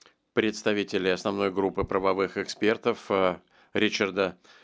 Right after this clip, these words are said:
э, П-, Милана и его помощников, э, которые любезно согласились поучаствовать в работе сегодняшнего заседания.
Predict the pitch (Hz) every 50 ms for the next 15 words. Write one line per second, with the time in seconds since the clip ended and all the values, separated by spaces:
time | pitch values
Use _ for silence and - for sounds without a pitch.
0 | - - - _ - - 95 98 98 - - 113 104 98 95 92 104 110 110 113
1 | 117 117 120 123 120 120 _ _ _ _ _ _ - 104 98 98 92 95 92 92
2 | 95 92 92 95 110 110 - 120 107 - 95 - - - 104 98 95 92 87 -
3 | 95 95 104 101 101 98 95 87 98 98 104 110 101 - 107 95 95 92 92 -
4 | 101 92 101 98 - - - - 107 101 98 - 95 90 90 - 98 90 90 95
5 | 92 - 87 85 - 92 87 - 90 82 82 80 90 85 - - 87 85 87 87
6 | 87 - - 85 90 98 90 - - 98 90 90 90 87 82 82 82 80 78